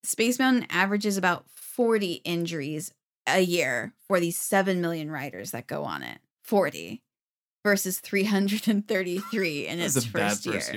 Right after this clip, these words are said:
Speaker 2: year.
Speaker 1: Uh, but that's the
Speaker 2: Hmm.
Speaker 1: beginning of Space Mountain. I have a couple of fun facts for
Speaker 2: Okay.
Speaker 1: you as well
Speaker 2: All
Speaker 1: about
Speaker 2: right.
Speaker 1: the ride.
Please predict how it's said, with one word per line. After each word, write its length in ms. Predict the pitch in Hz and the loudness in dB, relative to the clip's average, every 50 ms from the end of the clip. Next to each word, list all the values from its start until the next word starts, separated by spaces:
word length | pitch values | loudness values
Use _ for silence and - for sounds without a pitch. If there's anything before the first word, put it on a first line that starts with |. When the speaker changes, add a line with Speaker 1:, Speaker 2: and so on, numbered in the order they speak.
| 104 | -6
Speaker 2:
year. 100 | 92 - - _ _ _ _ _ _ _ _ _ _ _ _ _ _ _ - | -6 -8 -10 _ _ _ _ _ _ _ _ _ _ _ _ _ _ _ 2
Speaker 1:
Uh, 280 | 190 196 185 185 180 | 6 6 8 8 6
but 220 | 175 190 208 202 233 | 4 2 2 4 8
that's 320 | 226 240 277 294 285 - | 10 10 10 8 6 2
the 80 | - 330 | 0 2
Speaker 2:
Hmm. 60 | 277 | 2
Speaker 1:
beginning 460 | 302 285 233 240 233 233 240 240 233 226 | 2 2 2 2 2 2 2 2 2 2
of 80 | 214 | 0
Space 340 | 214 - - 202 190 190 202 | -2 -2 0 0 0 0 0
Mountain. 300 | - 175 165 151 104 90 | -2 -4 -4 -4 -6 -4
I 60 | - 185 | -2 2
have 160 | 208 214 214 | 2 2 2
a 60 | 262 | 0
couple 340 | 254 262 269 254 - 262 247 | -2 -4 -4 -2 0 0 0
of 80 | 226 214 | 0 0
fun 300 | - 202 190 185 180 185 | 0 0 0 0 -2 -4
facts 420 | - - 170 - - - - - | -6 -4 -4 -4 -6 -6 -6 -2
for 60 | - 127 | -2 0
Speaker 2:
Okay. 240 | 127 120 104 92 - | 0 0 -2 -2 -6
Speaker 1:
you 80 | 82 | -8
as 240 | 78 - - - - | -8 -8 -8 -8 -8
well 380 | 208 - 135 110 85 87 - - | -6 -6 -4 -4 -4 -6 -8 -8
Speaker 2:
All 80 | - - | -8 -6
Speaker 1:
about 140 | - 131 117 | -4 -2 0
Speaker 2:
right. 100 | 139 147 | 0 0
Speaker 1:
the 60 | - | 0
ride. 320 | - - - - - 180 | -4 -6 -6 -6 -8 -8